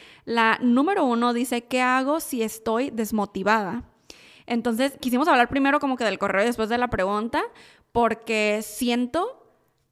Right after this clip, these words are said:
obviamente son como, se une lo, lo que estábamos platicando anteriormente y, eh, la desmotivación,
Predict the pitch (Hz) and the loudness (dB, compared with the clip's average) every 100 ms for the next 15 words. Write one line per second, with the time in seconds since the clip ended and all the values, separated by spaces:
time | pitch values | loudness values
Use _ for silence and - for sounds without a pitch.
0 | _ - 262 294 294 294 320 - 247 247 | _ 6 6 6 2 2 0 2 0 2
1 | 254 247 247 240 208 214 262 339 539 - | 4 4 4 4 4 4 4 2 0 -12
2 | _ - 226 214 196 214 214 202 202 214 | _ -14 -2 0 0 -2 -4 -6 -2 -2
3 | 240 254 233 214 220 240 202 208 233 269 | -2 -2 -6 -4 -4 -4 -4 -4 -4 -4
4 | - 240 247 - - 214 208 202 202 202 | -2 -2 -2 -6 -2 0 2 0 -2 -6
5 | 202 190 - 226 247 | -4 -4 -4 -4 -4